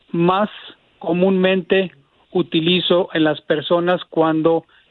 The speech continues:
les complemento con un tratamiento botánico el tratamiento para disminuirle los lípidos, que es el colesterol y los triglicéridos.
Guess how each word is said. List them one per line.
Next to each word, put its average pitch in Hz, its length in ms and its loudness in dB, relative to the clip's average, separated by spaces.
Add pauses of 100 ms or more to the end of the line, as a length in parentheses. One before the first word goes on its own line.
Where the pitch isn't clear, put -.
(100)
les 160 300 0 (480)
complemento 190 840 0
con 165 260 0
un 175 120 0
tratamiento 175 680 0
botánico 160 800 0 (300)
el 160 280 -2
tratamiento 175 840 0
para 160 200 0
disminuirle 151 600 0
los 147 180 0
lípidos, 156 540 -2
que - 80 -2
es 147 100 -4
el 160 140 -2
colesterol 165 640 0
y - 20 0
los 151 200 0
triglicéridos. 135 760 -2